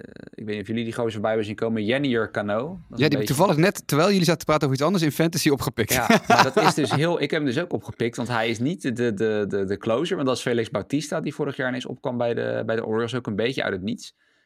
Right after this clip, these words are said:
Speaker 1: Maar die Yennier Cano, die is nu een beetje de vaste setup man en die, die heeft echt de beste stats, een beetje van welke reliever dan ook.
Speaker 2: Ja,
Speaker 1: Hij
Speaker 2: een
Speaker 1: heeft
Speaker 2: E R A
Speaker 1: nog
Speaker 2: van nul nog steeds, hè?
Speaker 1: een E R A van nul nog steeds. Hij heeft een whip van nul punt twee.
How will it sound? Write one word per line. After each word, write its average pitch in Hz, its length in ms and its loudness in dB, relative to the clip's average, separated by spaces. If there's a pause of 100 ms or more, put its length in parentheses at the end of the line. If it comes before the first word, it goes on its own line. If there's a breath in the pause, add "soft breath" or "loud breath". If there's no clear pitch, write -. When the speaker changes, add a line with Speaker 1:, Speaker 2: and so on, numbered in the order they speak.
Speaker 1:
Maar 110 120 -6
die 120 80 2
Yennier 131 280 0
Cano, 131 200 0
die 156 100 -2
is 123 60 -6
nu 131 120 0
een 127 80 0
beetje 120 260 -2
de 107 100 -2
vaste 117 240 -6
setup 139 340 -2
man 127 300 -2
en 123 120 -8
die, 113 160 -4
die 110 140 -4
heeft 110 160 -4
echt 117 180 -8
de 107 100 -8
beste 131 320 -4
stats, 113 400 -2
een 110 100 -2
beetje 110 220 -2
van 107 360 -8
welke 123 280 -4
reliever 113 300 0
dan 101 140 -2
ook. - 280 -6 (300)
Speaker 2:
Ja, 120 140 -2
Speaker 1:
Hij 120 100 4
Speaker 2:
een 170 60 2
Speaker 1:
heeft 165 100 6
Speaker 2:
E - 20 6
R - 0 -
A 175 40 6
Speaker 1:
nog 175 80 4
Speaker 2:
van 156 140 2
nul 165 180 6
nog 123 140 2
steeds, 120 240 2
hè? 156 60 2
Speaker 1:
een 156 60 2
E 147 80 2
R 147 160 2
A 135 40 0
van 113 240 0
nul 143 240 0
nog 180 160 -8
steeds. 117 260 -4
Hij 139 80 0
heeft 127 120 -6
een 113 100 -4
whip 131 220 -4
van 113 200 -2
nul 123 180 2
punt 98 280 -6
twee. 120 460 -4